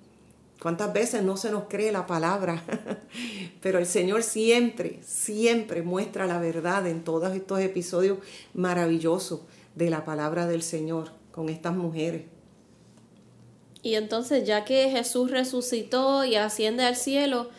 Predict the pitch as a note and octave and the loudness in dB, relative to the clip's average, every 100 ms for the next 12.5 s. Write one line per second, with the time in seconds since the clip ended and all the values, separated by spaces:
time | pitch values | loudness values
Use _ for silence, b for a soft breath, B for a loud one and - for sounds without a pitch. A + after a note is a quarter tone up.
0 | B B B C4+ C4+ E4+ F4+ E4 C#4 B3+ | B B B 4 4 4 4 4 4 4
1 | B3+ C#4 C#4+ C#4+ C#4 C#4+ C#4+ C#4+ C4 A3+ | 4 4 4 4 4 4 4 6 4 2
2 | A3 B3+ B3 A#3 A3+ A3+ A3+ A3 A3+ A#3 | 2 2 2 2 2 2 2 4 4 2
3 | A#3+ G#3+ G#3 G3+ G3 F#3+ G3 G3 A3 A3 | 2 2 2 -2 -2 -2 -4 -2 -2 -2
4 | G#3+ G3+ G#3+ A3+ A3 G3+ F#3+ F#3 - G#3 | -2 -2 -4 -2 0 0 -4 -6 -4 0
5 | A3 A3 G#3+ G#3 G3 F#3+ F#3+ - F#3+ A3+ | 0 0 -4 -2 -4 -6 -6 -6 -6 -6
6 | G#3+ A3 A3 A#3 B3 G#3+ B B B B | -4 -2 0 -2 -2 -4 B B B B
7 | - G#3+ G#3+ G3+ G3 G3+ A3+ B3+ C4+ - | -4 2 4 4 2 2 4 6 4 -2
8 | - - - A3+ B3 D#4 D#4 C4+ D4 D#4+ | -18 -14 -4 0 2 2 2 4 2 2
9 | C#4+ A#3 G3+ G#3 C4 D4 C#4+ - A#3 A3 | 2 2 4 4 4 4 2 2 0 0
10 | A3 B3+ C#4 C4+ G3+ G#3 A#3+ A#3+ C4+ C4 | 2 2 2 2 2 4 2 2 0 2
11 | A3+ G#3+ B3+ B3 G3+ G3 G3+ A3+ A3 G#3 | 0 2 2 2 0 0 0 0 -2 -2
12 | F#3+ F#3+ F#3+ F3+ | -2 -2 -2 -2